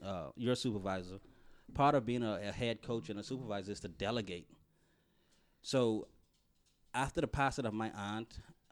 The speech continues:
about two months ago, I was not in a good headspace for about a couple of hours. My cousin passed away last month. For a couple of hours,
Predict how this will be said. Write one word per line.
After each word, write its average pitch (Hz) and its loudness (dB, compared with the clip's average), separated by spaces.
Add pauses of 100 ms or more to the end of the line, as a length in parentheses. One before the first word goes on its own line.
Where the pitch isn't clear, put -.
(140)
about 98 -4
two 127 2
months 110 0
ago, 113 -2 (1040)
I 120 6
was 131 2
not 120 4
in 113 0
a 101 -2
good 104 0
headspace 110 -2
for - -2
about 95 -2
a 90 -8
couple 95 -4
of 87 -2
hours. 82 -4 (500)
My 92 -4
cousin 117 -2
passed 107 -2
away 104 0
last 98 0
month. 110 -4 (320)
For 95 -6
a - -6
couple 113 -2
of 107 4
hours, 120 0